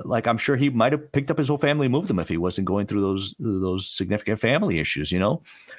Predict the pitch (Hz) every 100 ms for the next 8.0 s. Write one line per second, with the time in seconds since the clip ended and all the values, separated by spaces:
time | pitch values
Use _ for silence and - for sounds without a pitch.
0 | - - 160 143 110 143 151 _ - 92
1 | 127 160 135 127 156 202 175 110 95 80
2 | 78 98 123 135 208 240 247 208 196 -
3 | _ - - _ - 160 - 165 160 -
4 | - 110 - 135 135 110 92 90 - 120
5 | 123 127 123 123 _ _ _ _ _ -
6 | 131 131 139 117 110 90 104 120 98 107
7 | 113 104 92 92 92 92 90 95 151 175